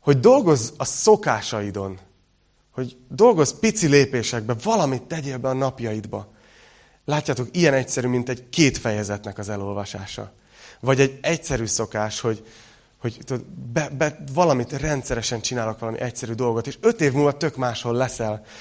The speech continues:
mintha nem kezdenéd ezt el. Mondok egy, egy, egy másik pontot, ami ezzel kapcsolatos. Mi emberek azt gondoljuk, hogy öt év múlva mi teljesen más emberek leszünk.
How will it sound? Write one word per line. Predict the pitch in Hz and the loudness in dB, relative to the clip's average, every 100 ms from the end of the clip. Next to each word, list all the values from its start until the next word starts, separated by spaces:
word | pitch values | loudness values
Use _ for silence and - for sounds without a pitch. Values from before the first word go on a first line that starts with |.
| - | -4
mintha | 127 123 135 | 0 0 2
nem | 131 | 0
kezdenéd | 113 110 104 104 101 | -2 -8 -8 -8 -8
ezt | 101 - | -10 -10
el. | 101 92 - _ _ _ _ _ _ _ _ _ _ _ _ - - - - - _ _ _ _ _ - | -10 -12 -16 _ _ _ _ _ _ _ _ _ _ _ _ -12 -12 -16 -20 -20 _ _ _ _ _ 0
Mondok | 160 233 233 151 | 6 8 8 4
egy, | 139 - | 2 2
egy, | 139 110 - - _ _ _ _ _ | -2 -4 -12 -20 _ _ _ _ _
egy | 131 | -2
másik | 135 170 165 139 | 6 6 6 2
pontot, | - 135 120 107 101 - - - _ - - _ _ _ _ _ _ - | 0 2 2 -2 -10 -12 -18 -20 _ -20 -20 _ _ _ _ _ _ -12
ami | - 127 | 0 4
ezzel | 131 117 120 | 4 4 0
kapcsolatos. | 131 - 117 107 104 - - _ - - - _ _ _ _ _ _ - - - _ | -2 -2 -4 -6 -8 -12 -16 _ -20 -20 -20 _ _ _ _ _ _ -20 -20 -20 _
Mi | - 202 208 | 4 6 10
emberek | 185 170 143 - | 10 10 8 6
azt | 175 | 4
gondoljuk, | 147 143 139 165 139 | 6 6 6 4 4
hogy | 139 | 0
öt | 156 175 | 0 0
év | 143 117 | 2 2
múlva | 131 127 | 2 2
mi | 127 | 0
teljesen | 123 135 117 - 117 | 2 4 4 0 -2
más | 113 107 - | -2 -2 -4
emberek | 120 110 104 98 | -4 -4 -6 -6
leszünk. | 107 - 98 98 | -6 -4 -6 -8